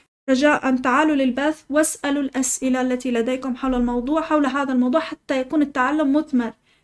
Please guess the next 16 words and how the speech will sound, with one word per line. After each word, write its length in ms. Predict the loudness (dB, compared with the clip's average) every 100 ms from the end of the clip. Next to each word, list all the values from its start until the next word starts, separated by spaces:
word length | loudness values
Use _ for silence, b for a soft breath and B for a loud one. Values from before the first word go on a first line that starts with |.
| 0
بالنسبة 360 | 4 4 2 -2
لكم 360 | 0 0 -2 -2 2
وبالنسبة 480 | 4 4 2 -2 -2
لي، 200 | -2 -4
حتى 300 | -6 -2 -2
يكون 320 | 0 -2 -2
أنا 220 | 0 0
درسي 380 | 4 4 2 0
الآن 380 | -4 -2 -2 -4 B B B B B -6
والفيديو 1040 | 0 2 4 2 0 0 0 0 0 0
الخاص 400 | 0 -2 -2 -2
بي 140 | 0
مفيد، 520 | 2 2 2 2 2 -4 _ _ _
فأنا 260 | -2 0 2
أحتاج 520 | -2 -6 -2 0 0
للأسئلة 680 | -2 -2 -6 -2 -2 -2